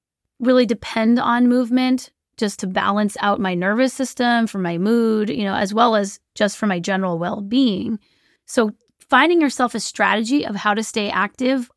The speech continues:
without aggravating the part is, like, to me, essential. I get a lot of emails from people like, "I hurt my foot. I can't walk. I love walking. I know you love walking. Oh my gosh, what do I do?" I'm like,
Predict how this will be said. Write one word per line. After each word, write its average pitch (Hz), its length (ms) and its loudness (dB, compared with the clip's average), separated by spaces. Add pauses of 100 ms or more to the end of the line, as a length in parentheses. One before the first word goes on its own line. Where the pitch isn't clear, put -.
(460)
without 214 540 0
aggravating 262 540 2
the 269 100 2
part - 400 0
is, 233 140 -2
like, 220 240 -2
to - 120 0
me, 254 260 4 (380)
essential. 202 560 -6 (760)
I 240 80 0
get 240 100 4
a 214 40 0
lot 220 140 2
of 240 60 -2
emails 220 540 0
from 208 160 -4
people 214 260 -4
like, 202 180 -2
"I 285 120 0
hurt 339 140 -2
my 330 120 -2
foot. 302 240 0
I 285 80 0
can't 269 260 -2
walk. 277 300 2
I 240 100 2
love 262 200 -2
walking. 269 380 0
I 247 80 0
know 254 80 0
you 269 140 -2
love 269 160 0
walking. 269 320 -2
Oh 269 40 -4
my 269 120 -4
gosh, 285 180 -2
what 311 100 -8
do 269 80 0
I 262 100 2
do?" 285 180 0
I'm 240 100 2
like, 214 220 -4